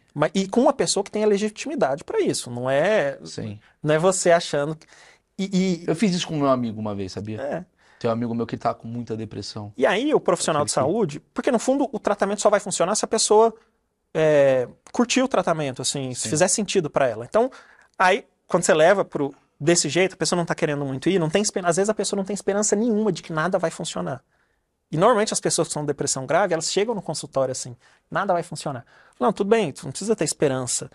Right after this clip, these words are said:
Speaker 1: Eu, eu, eu tenho esperança por nós dois, vamos lá. <laughs> O tratamento vai,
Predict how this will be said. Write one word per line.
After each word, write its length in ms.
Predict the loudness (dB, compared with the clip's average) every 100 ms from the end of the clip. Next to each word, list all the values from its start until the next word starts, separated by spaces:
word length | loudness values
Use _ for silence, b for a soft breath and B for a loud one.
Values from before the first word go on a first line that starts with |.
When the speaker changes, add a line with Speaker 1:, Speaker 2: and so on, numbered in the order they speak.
| b
Speaker 1:
Eu, 220 | -2 -2 -2
eu, 220 | -8 -6
eu 60 | -2
tenho 160 | -2
esperança 360 | 0 0 0 -4
por 140 | -2
nós 180 | -2 0
dois, 200 | 0 0
vamos 160 | -2 0
lá. 180 | -2 -4
<laughs> 80 | -16
O 20 |
tratamento 600 | -16 -16 -8 -8 -4 -4
vai, 260 | -2 -2